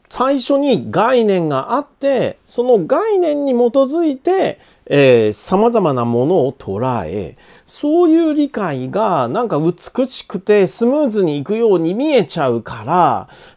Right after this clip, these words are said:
どうしてもそういうものにとらわれてしまうという人間の悲しさということ。これを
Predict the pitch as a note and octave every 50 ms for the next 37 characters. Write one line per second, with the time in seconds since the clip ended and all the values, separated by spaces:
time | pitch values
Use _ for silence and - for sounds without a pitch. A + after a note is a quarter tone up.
0 | _ - D#4+ E4 A4 A4 A4 G4+ F#4 - - - - G#4+ G4 F4+ B3+ A#3 - B3+
1 | B3+ C4 C4+ C4+ C4 C4+ C4+ C4+ C4 B3+ B3 A#3+ B3+ B3+ B3 A3+ F#3+ F3+ E3 D3
2 | B2 G2+ - _ _ _ _ _ - - A#3 B3+ C4+ C#4 D4 C#4+ C#4 B3+ F#3+ G3
3 | F3 - - F#3 F#3 F#3 G3 G3 F3+ D3 D3+ F3+ D#3+ E3 G3+ G#3+ F3+ C#3 C3 C#3+
4 | E3 G3 A3 A3+ A3+ A#3 A3+ A3+ A3 A3 A3 A3 - - D#3+ F#3 A#3 A#3+ - -
5 | C#4+ G3+ B2 - C3+ A2+ G#2 G#2 G#2 - G#2+ F#2+ - D2+ C2+ - _ _ _ _
6 | _ _ _ _ - - - A3+ A#3 A#3 A#3+ B3+ C4 A3 B2+ - -